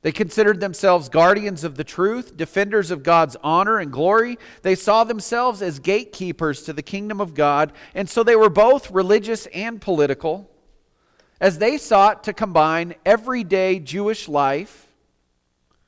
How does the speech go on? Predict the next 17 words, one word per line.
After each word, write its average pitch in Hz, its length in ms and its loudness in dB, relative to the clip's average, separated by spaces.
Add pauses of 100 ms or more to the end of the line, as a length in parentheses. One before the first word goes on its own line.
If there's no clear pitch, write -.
(320)
with 180 220 -2
their 190 240 2
moral 202 440 2
interpretation 165 840 -10
of 135 80 -10
Scripture. 95 580 -10 (1500)
And 185 100 -6
so 233 120 2
basically 240 640 0
what 214 240 0
that 254 260 2
meant 185 300 -4
is 170 180 -4
they 202 180 2
wanted 208 360 0
to 196 80 -8
organize 196 1120 -2